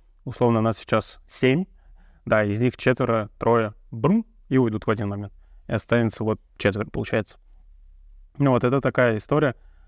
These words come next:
как, э, происходит вообще жизнь, что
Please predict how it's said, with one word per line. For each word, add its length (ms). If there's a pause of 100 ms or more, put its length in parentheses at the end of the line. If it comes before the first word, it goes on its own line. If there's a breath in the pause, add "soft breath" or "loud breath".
(260)
как, 240
э, 220
происходит 540
вообще 280
жизнь, 320 (280)
что 440